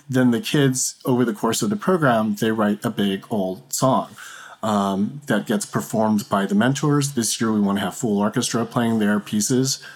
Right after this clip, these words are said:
uh, when we get to the end of the program. And all along the way, we are then filming their journeys in V R to release on an app that we can then take around to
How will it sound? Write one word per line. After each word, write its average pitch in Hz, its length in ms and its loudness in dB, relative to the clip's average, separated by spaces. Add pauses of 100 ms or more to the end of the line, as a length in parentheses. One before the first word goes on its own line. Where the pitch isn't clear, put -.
(140)
uh, 101 140 2
when 98 100 0
we 98 80 -2
get 110 160 -2
to - 80 -4
the 101 140 4
end 101 100 2
of 98 120 -4
the 95 100 -4
program. 139 480 0 (560)
And 123 320 2 (100)
all 160 260 2
along 139 260 4
the 123 60 2
way, 120 420 2 (280)
we 120 160 0
are 110 80 2
then 110 300 2
filming 113 520 2
their 107 180 0
journeys 107 520 2
in 107 140 2
V 101 180 2
R 95 380 -2 (480)
to - 120 0
release 107 460 2
on 107 160 2
an 101 120 -2
app 92 280 -2 (480)
that 110 120 -2
we 107 120 -2
can 101 160 -2
then 95 160 0
take 101 240 -4
around 98 520 0
to 95 460 0